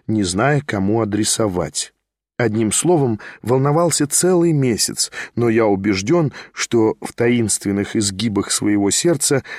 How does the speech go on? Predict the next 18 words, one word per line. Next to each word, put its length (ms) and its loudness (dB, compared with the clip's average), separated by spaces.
был 260 2
польщен 920 0
необыкновенно. 1200 0
Он 220 2
чуть 320 -2
не 140 4
спал 540 0
с 140 0
экземпляром 760 0
доставленного 840 0
ему 200 2
сборника, 800 0
а 140 0
днем 500 0
прятал 480 -2
его 280 0
под 240 -4
тюфяк 440 -2